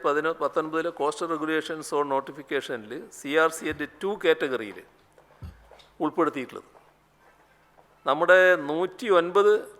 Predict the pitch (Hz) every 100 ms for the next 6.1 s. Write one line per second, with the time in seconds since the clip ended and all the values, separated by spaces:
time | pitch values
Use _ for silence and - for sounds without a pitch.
0 | - 165 175 185 180 175 156 160 160 165
1 | 160 156 160 120 110 147 - _ - 151
2 | 175 175 175 170 175 170 170 165 151 165
3 | 156 156 131 175 160 165 160 131 117 190
4 | 277 - _ _ _ - - 151 - 160
5 | 156 202 - 147 143 143 156 139 120 98
6 | -